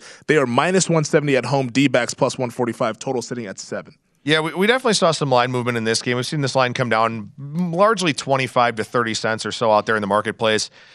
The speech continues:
Speaker 2: That's probably a pretty accurate representation of what Manny Machado is worth to the line.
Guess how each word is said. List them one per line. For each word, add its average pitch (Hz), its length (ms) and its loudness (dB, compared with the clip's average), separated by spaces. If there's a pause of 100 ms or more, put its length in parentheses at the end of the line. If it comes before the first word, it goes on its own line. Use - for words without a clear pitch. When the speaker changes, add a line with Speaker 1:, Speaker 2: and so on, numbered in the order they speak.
(240)
Speaker 2:
That's 147 240 0
probably 190 540 2
a 143 100 2
pretty 151 400 0
accurate 139 400 2
representation 123 720 0
of 101 60 -4
what 117 120 0
Manny 113 240 0
Machado 110 420 0
is 104 120 -2
worth 104 240 -4
to 113 80 -10
the 101 60 -4
line. 101 360 0